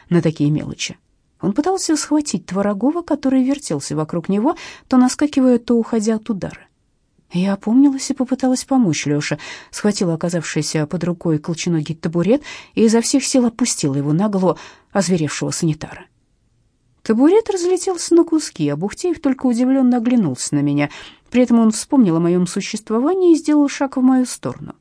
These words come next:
Под ногу ему попало одно из раскатившихся по комнате яблок. Санитар поскользнулся и рухнул на пол, как подрубленное дерево.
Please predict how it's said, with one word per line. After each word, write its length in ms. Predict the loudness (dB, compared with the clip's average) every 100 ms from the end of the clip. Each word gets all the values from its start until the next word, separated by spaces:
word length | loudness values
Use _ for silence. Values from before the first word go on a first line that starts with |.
| _ _ _ _ _ _ 0
Под 180 | 4
ногу 240 | 4 4 2
ему 160 | 0
попало 460 | 0 -2 0 2 2
одно 240 | 2 0
из 260 | 0 -4 -6
раскатившихся 800 | -6 -4 -6 -6 -8 -8 -8 -6
по 160 | -6
комнате 420 | -4 -2 -2 -4 -4
яблок. 400 | -4 -4 -6 -10 -20 -20 -6
Санитар 340 | -2 0 0
поскользнулся 840 | -2 -6 -2 0 2 2 2 0 0
и 100 | 0
рухнул 460 | 0 -2 -2 -2
на 180 | 0 -2
пол, 220 | -2 -6 -6 -20 -6
как 200 | -6 -2
подрубленное 580 | -2 0 -2 0 -2 -2
дерево. 380 | -6 -12 -16